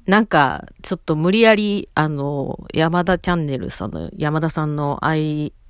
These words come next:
え、なんだ、あい-、最初の名乗りの挨拶を勝手に変えて、毎度にして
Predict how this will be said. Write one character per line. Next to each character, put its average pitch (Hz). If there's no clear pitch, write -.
え、 147
な 156
ん -
だ、 135
あ 165
い-、 175
最 214
初 214
の 220
名 185
乗 190
り 190
の 185
挨 185
拶 151
を 143
勝 -
手 170
に 202
変 156
え 156
て、 -
毎 165
度 151
に 127
し -
て 147